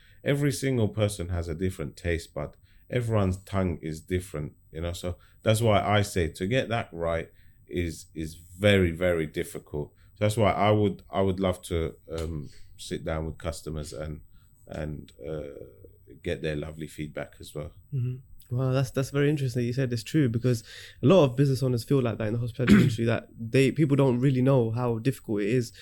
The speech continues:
Speaker 2: on a day in, day out basis, that we are really not only working on operations or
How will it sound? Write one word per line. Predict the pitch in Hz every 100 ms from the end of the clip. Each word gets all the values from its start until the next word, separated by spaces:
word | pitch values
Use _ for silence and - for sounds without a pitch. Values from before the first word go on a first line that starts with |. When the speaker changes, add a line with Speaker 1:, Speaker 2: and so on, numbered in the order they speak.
| - -
Speaker 2:
on | 117
a | 110
day | 104 139 131
in, | 123
day | 120 120
out | 117
basis, | - 131 127 113 113 - - - -
that | 113 - - - 110 110 - _ _ -
we | 120 131
are | 117
really | 117 143 123 117
not | 120 139
only | - 135 131 123
working | 120 135 - 120
on | 120 117
operations | 131 - 135 127 123 117 110
or | 113 113